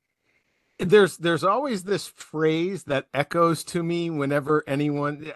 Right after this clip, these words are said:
I, I imagine this being said in the design room as, as this is going on.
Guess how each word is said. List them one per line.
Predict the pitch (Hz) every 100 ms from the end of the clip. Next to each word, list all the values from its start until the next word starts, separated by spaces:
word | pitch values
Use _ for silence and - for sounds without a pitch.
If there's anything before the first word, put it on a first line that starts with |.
| -
I, | 160
I | 170
imagine | 156 147 151 175 165 185
this | 175 165
being | - 156 156
said | 147 - 160 156 160 170
in | 143 131
the | 123
design | 131 120 131 131 147 147
room | 147 151 156 147
as, | 135 131 -
as | 123 123
this | 135 127
is | 131
going | - 131 131
on. | 131 143